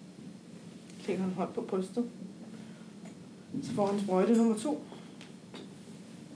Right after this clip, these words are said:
Og så siger min far, "Nu er det slut.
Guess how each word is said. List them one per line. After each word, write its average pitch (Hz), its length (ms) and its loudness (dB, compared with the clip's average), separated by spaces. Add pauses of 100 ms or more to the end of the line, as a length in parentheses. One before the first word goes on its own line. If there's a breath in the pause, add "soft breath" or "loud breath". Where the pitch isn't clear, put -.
(960)
Og 190 80 -4
så - 100 -6
siger 196 180 2
min 185 160 6
far, 180 280 0 (1900)
"Nu 233 60 6
er - 40 6
det 180 120 2
slut. - 320 -8